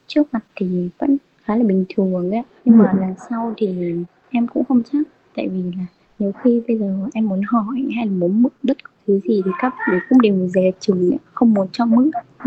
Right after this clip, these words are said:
Speaker 1: Nếu mà xã giao ở trên lớp thì nó cũng bình thường, em vẫn thể tươi cười và nói chuyện khá là bình thường.
Speaker 2: Ừ. Trong số những cái bạn ở trong lớp đấy thì em có thấy bạn nào dễ chịu và có vẻ hợp với mình không?
Speaker 1: Ừ, dạ có, có một
Speaker 2: Ừ.
Speaker 1: số bạn, ừ, bạn ấy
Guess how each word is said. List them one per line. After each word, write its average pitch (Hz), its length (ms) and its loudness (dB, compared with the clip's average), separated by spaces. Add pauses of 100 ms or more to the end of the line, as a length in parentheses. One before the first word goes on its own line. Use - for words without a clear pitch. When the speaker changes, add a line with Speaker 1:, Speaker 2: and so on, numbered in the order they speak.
Speaker 1:
Nếu 202 100 0
mà 220 320 2
xã 247 240 -2
giao 240 180 -2
ở 185 100 -4
trên 233 180 4
lớp 262 140 6 (140)
thì 214 100 2
nó 185 280 0
cũng 254 180 4
bình 208 200 4
thường, 196 340 -2
em 226 200 -2
vẫn 240 120 -12 (120)
thể 190 80 -10 (140)
tươi 226 200 6
cười 190 180 0
và 180 100 -4
nói 180 180 -2
chuyện 254 180 0 (480)
khá 196 220 -14
là 247 60 -8
bình 190 200 -8
thường. 175 180 -6 (320)
Speaker 2:
Ừ. 233 60 6 (580)
Trong 262 120 -2
số 220 160 0
những 240 160 0
cái 285 80 -2
bạn 262 280 -2
ở 180 60 -6
trong 226 140 -8
lớp 254 240 -2
đấy 208 120 0
thì 247 60 0
em 233 160 0
có 226 120 -4
thấy 214 120 -4
bạn 233 160 -4
nào 190 140 -4
dễ 190 200 -2
chịu 349 260 -4
và 185 120 -14
có 180 100 -16
vẻ 220 200 -8
hợp 190 160 -8
với 175 100 -20
mình 208 180 -14
không? 208 80 -20 (520)
Speaker 1:
Ừ, 202 80 -4 (180)
dạ 226 60 -4 (100)
có, 208 340 -6 (140)
có 202 320 -6
một 226 100 10
Speaker 2:
Ừ. 196 120 6
Speaker 1:
số 196 60 0
bạn, 220 400 -4 (260)
ừ, 233 60 0 (440)
bạn 277 120 -2
ấy 370 80 0